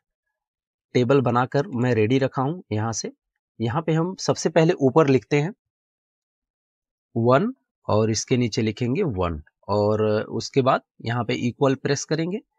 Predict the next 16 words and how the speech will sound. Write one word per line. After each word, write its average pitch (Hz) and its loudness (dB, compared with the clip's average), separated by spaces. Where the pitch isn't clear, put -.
उसके 135 0
बाद 185 6
ऊपर 151 6
वाले 151 6
को 160 -2
सिलेक्ट 147 -2
करेंगे 170 0
और 117 2
यहाँ 127 0
मल्टीप्लाई 127 2
करेंगे, 160 0
इसे 156 -2
मल्टीप्लाई 117 -2
का 127 -4
साइन 127 0
दिए, 185 0